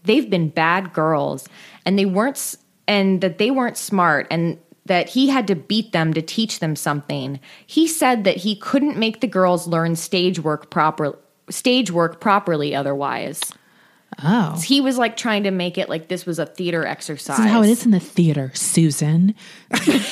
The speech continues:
Speaker 1: Haven't you ever heard of the whip technique, Susan?
Speaker 2: Need these props now. <laughs> Like, what?
Speaker 1: Under cross-examination, Harry's attorney asked Susan why she kept allowing Harry to rent the rooms at her home.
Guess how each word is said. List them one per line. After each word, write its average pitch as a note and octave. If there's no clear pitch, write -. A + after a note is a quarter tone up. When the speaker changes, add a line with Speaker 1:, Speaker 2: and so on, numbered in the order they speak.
Speaker 1:
Haven't D4
you D#4
ever B3
heard A#3
of A#3
the A3+
whip G3+
technique, C#4
Susan? B3+
Speaker 2:
Need B3+
these A#3
props -
now. A3+
<laughs> -
Like, E4+
what? D#4
Speaker 1:
Under G#4
cross-examination, A3
Harry's C#4+
attorney G#3
asked D4
Susan E3+
why D3+
she A#3+
kept B3+
allowing B3+
Harry E3+
to E3
rent D#3
the D#3+
rooms D3+
at C#3
her C#3+
home. C#3